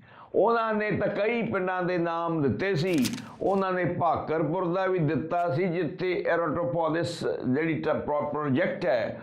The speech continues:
ਉਹ ਬਣਿਆ। ਤੇ ਉਹ ਐਲ ਓ ਆਈ ਦਾ ਰੇੜਕਾ ਇੱਕ ਸੌ ਨੌ ਐਲ ਓ ਆਈਆਂ ਦਾ, ਉਹ ਪਹਿਲਾਂ ਅਸੀਂ ਤੁਹਾਨੂੰ ਖਬਰਾਂ ਦੇ ਚੁੱਕੇ ਹਾਂ, ਜਿਨ੍ਹਾਂ ਤੇ ਵਿਜੀਲੈਂਸ ਬਿਊਰੋ ਦੀ ਚਿੱਠੀ ਨੂੰ ਆਧਾਰ ਬਣਾ ਕੇ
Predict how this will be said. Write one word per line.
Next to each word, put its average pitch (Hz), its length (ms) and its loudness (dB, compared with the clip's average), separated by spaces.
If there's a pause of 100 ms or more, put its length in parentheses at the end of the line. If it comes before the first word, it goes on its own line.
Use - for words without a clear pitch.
(240)
ਉਹ 180 160 4
ਬਣਿਆ। 127 560 2 (560)
ਤੇ - 80 6
ਉਹ 208 360 4
ਐਲ 190 280 2
ਓ 202 140 0
ਆਈ 190 160 0
ਦਾ 175 200 2
ਰੇੜਕਾ 175 540 0
ਇੱਕ 170 280 0
ਸੌ 190 220 0
ਨੌ 160 540 2
ਐਲ 170 220 0
ਓ 175 120 0
ਆਈਆਂ 175 380 0
ਦਾ, 175 200 2
ਉਹ 160 320 0
ਪਹਿਲਾਂ 185 420 0
ਅਸੀਂ 160 200 2
ਤੁਹਾਨੂੰ 160 280 0
ਖਬਰਾਂ 151 400 0
ਦੇ 143 280 4
ਚੁੱਕੇ 175 360 -2
ਹਾਂ, 185 140 0 (340)
ਜਿਨ੍ਹਾਂ 190 300 4
ਤੇ 180 160 0
ਵਿਜੀਲੈਂਸ 165 520 0
ਬਿਊਰੋ 170 300 0
ਦੀ 156 220 0
ਚਿੱਠੀ 180 320 -2
ਨੂੰ 180 180 0
ਆਧਾਰ 160 320 4
ਬਣਾ 156 320 0
ਕੇ 175 360 0